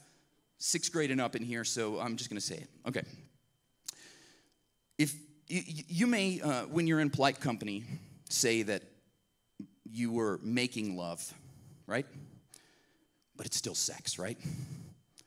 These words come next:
Just because you change the word doesn't change what is actually happening, right? Y-, so joy might be a polite word for happiness,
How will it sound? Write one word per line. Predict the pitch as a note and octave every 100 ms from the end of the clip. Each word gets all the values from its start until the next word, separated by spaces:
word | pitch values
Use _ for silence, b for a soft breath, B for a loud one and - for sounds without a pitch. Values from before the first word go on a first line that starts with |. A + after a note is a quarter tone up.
| b b b b b b b _ _
Just | F3+ G#3
because | G#3 F3+
you | E3
change | - F3+ D3+
the | D3
word | D3+
doesn't | C3+ E3 D#3+
change | - D#3+ D3 C#3+
what | C#3+ C3+ C#3+
is | C3
actually | C#3+ - A#2+
happening, | B2+ A#2 A#2+ A#2+
right? | A#2+ C3+ -
Y-, | A2+ C3+
so | - E3
joy | C3+ - G3+ G3 D#3+
might | D#3+ D#3+
be | E3
a | C3+
polite | - A2 A#2+ D#3+ -
word | C#3+ D3+ C#3+
for | -
happiness, | A#2+ A2+ A2+ G2 D#2+ - - -